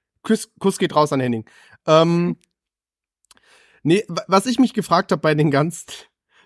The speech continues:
bei den ganzen Yiga-Clan-Leuten, die können sich ja in, in, in die, in, in andere Leute verwandeln.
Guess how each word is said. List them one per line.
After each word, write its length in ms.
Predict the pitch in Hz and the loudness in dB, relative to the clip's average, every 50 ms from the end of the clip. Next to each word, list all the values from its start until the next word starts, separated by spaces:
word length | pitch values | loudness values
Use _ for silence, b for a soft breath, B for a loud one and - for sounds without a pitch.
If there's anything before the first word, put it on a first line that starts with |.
| b _ | b _
bei 120 | 147 147 | 0 2
den 220 | 143 151 147 151 143 | 4 4 2 2 2
ganzen 440 | 147 151 156 - - 156 147 143 | 2 0 0 0 0 0 0 2
Yiga-Clan-Leuten, 960 | 139 143 156 160 143 - 151 127 123 123 117 113 113 107 98 107 104 104 113 - _ _ _ _ _ _ _ _ _ _ _ _ _ _ _ - | 2 2 2 2 2 2 0 0 2 2 2 0 0 -2 -4 -8 -8 -8 -10 -14 _ _ _ _ _ _ _ _ _ _ _ _ _ _ _ -8
die 60 | 143 | -2
können 200 | - 180 170 190 | 0 2 0 2
sich 180 | 190 202 180 - | 0 -2 0 2
ja 80 | 190 | 0
in, 320 | 180 170 175 175 175 170 170 | 2 2 2 2 2 0 0
in, 240 | 175 170 170 170 170 | -2 -2 -2 -2 -2
in 200 | 165 170 165 151 | -2 -4 -4 -4
die, 140 | 165 165 | -6 -8
in, 420 | - 131 156 160 - - 175 175 165 | -8 -8 -10 -10 -6 -6 -6 -6 -4
in 220 | - 165 165 156 | -6 -6 -4 -2
andere 240 | 143 160 170 165 156 | 0 0 0 2 2
Leute 200 | 151 151 147 143 | 2 2 2 0
verwandeln. 680 | - 151 131 117 117 117 117 117 113 110 110 110 117 | -2 -2 0 0 2 2 2 2 2 2 0 -2 -6